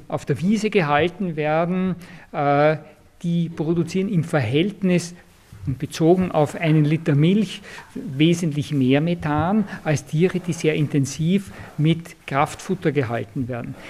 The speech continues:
Äh, deshalb ist es oft schwierig, hier eine, eine gute und richtige Entscheidung zu treffen. Es, äh, ist immer die Frage, was man noch alles mit einbezieht. Bei Kraftfutter muss man zum Beispiel mit einbeziehen, dass das aus Übersee kommt,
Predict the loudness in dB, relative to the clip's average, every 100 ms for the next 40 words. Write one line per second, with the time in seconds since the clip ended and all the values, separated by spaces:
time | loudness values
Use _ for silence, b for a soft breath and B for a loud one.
0 | B B -4 0 0 0 -4 -10 -6 -4
1 | 0 0 0 -4 -6 -6 -6 -6 -8 -6
2 | -2 0 0 -2 0 0 0 0 2 2
3 | 0 -2 B B -4 0 2 2 2 0
4 | -8 -20 _ _ -2 -2 -2 -4 -2 0
5 | 0 0 -4 -4 -4 -4 -2 0 0 -2
6 | -8 -8 -2 -2 -2 -6 -6 -10 -16 _
7 | -16 -6 -4 -2 -4 -8 -4 -4 -4 -4
8 | -2 -2 -4 B -6 -4 -2 0 2 0
9 | 0 0 0 -2 -4 -2 -2 -2 -2 -4
10 | -12 -12 -20 B B B B _ -8 -2
11 | -2 -2 -4 -4 -2 -2 -2 -6 -4 0
12 | 0 0 -2 -2 -2 -2 -2 -4 -2 -4
13 | -4 B -6 -4 -2 0 -2 -4 -8 -4
14 | -2 -2 -2 -2 -2 -2 -2 -2 -4